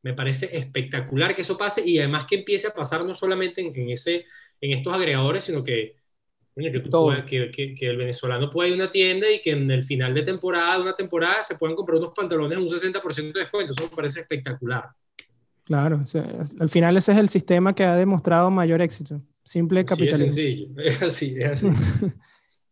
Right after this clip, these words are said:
Speaker 2: Y voy con esta otra pregunta, la última. Está bastante interesante. Dice si plantean regresar al estadio de béisbol la próxima temporada, esa es la primera. Y dos,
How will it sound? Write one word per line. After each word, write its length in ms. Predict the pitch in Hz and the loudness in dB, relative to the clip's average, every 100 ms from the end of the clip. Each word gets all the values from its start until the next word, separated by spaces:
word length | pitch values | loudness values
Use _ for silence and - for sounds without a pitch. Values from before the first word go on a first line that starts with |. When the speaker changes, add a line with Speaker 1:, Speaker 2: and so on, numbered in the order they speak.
| - | 4
Speaker 2:
Y 360 | 196 190 185 180 | 8 10 10 8
voy 180 | 190 | 6
con 160 | 185 214 | 4 4
esta 240 | 220 220 | 4 4
otra 500 | 214 208 220 214 196 170 | 4 4 4 4 4 4
pregunta, 600 | 185 190 190 160 139 - _ _ _ _ _ | 6 8 8 6 2 -2 _ _ _ _ _
la 180 | - 165 | 4 8
última. 500 | 190 170 160 143 139 _ _ _ | 10 8 4 0 -4 _ _ _
Está 180 | - 160 | 2 4
bastante 360 | 165 196 190 | 6 6 6
interesante. 600 | 190 185 160 170 143 139 - | 6 6 4 4 2 -2 -6
Dice 680 | 160 160 185 185 185 180 _ - | 0 2 6 6 6 2 _ -20
si 440 | - - 185 175 165 | -12 -4 -2 0 -2
plantean 560 | 160 170 170 180 190 208 | 2 2 6 6 8 8
regresar 460 | 202 170 180 175 190 | 6 6 6 4 4
al 80 | |
estadio 260 | 196 - 170 | 2 2 0
de 60 | 190 | 4
béisbol 300 | 175 180 202 | 4 6 6
la 100 | 175 | 6
próxima 340 | 165 156 190 | 4 2 2
temporada, 460 | 196 190 196 220 208 | 2 2 4 4 4
esa 140 | - | 0
es 20 | 180 | 0
la 120 | 196 | 2
primera. 340 | 220 226 220 233 - _ _ | 4 4 4 0 -10 _ _
Y 140 | - 220 | 6 8
dos, 320 | 220 220 226 | 10 8 6